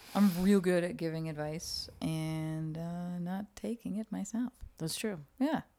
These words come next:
Speaker 2: That's also true about me, so.
Speaker 1: Yeah, we're pretty good at this whole thing.
Speaker 2: Yeah.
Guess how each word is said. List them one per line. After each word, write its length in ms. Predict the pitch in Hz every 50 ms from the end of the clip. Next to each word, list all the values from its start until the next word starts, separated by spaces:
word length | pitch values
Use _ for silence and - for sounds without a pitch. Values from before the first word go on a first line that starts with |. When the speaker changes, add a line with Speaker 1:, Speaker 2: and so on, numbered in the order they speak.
| _ _ _ _ _ _ _ _ _
Speaker 2:
That's 180 | - 160 - 185
also 180 | 180 175 185
true 160 | 175 - -
about 200 | 196 196 220 202
me, 200 | 220 247 220 151 123 -
so. 300 | - - 147 143 143 143 - - _ _ _ _ _ _ _ -
Speaker 1:
Yeah, 200 | 214 233 226 - -
we're 160 | - 190 220
pretty 280 | 214 - 302 302 302 277
good 200 | 233 233 220 196
at 160 | 175 165 170
this 160 | 160 160 -
whole 140 | - 175 156
thing. 280 | - - - - - - _ _ -
Speaker 2:
Yeah. 280 | 143 165 214 - -